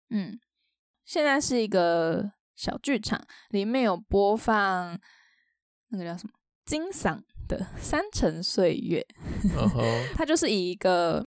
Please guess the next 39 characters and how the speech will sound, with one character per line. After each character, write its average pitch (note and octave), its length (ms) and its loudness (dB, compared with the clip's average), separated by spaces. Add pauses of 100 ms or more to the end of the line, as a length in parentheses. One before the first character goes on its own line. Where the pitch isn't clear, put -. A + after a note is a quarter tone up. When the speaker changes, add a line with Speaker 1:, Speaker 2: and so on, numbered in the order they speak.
(240)
Speaker 1:
卡 E3 200 0
通 B3+ 240 2
的 A#3+ 80 2
感 A#2 280 -6
觉， - 320 -6 (300)
介 A3+ 180 4
绍 A3 300 4 (100)
当 G#3 300 2
时 E3+ 400 -4 (460)
矿 A3+ 200 2
业 G#3 180 0
开 G3 260 0
采 D#3+ 360 -4
时 - 320 -4
期 - 360 -4
他 F#3+ 160 -4
们 F3+ 260 -2
水 D#3+ 220 0
晶 G#3 260 -2
酒 - 280 -2 (300)
整 F3+ 200 -8
个 F3+ 140 2
聚 A3+ 300 -2
落 G3+ 220 4
的 E3 140 0
生 F3+ 360 -6
活。 - 380 -6 (300)
Speaker 2:
嗯 A#2 180 -2
哼， A#2 400 -2
Speaker 1:
嗯。 F#3 160 -8
Speaker 2:
当 B2+ 220 0
时 A2+ 200 -2
的， A2 220 2 (240)
当 C#3 200 0
时 A#2+ 200 -2
繁 G#2 220 2
荣 G2+ 160 -2
的 G2 120 -2
样 G2+ 200 0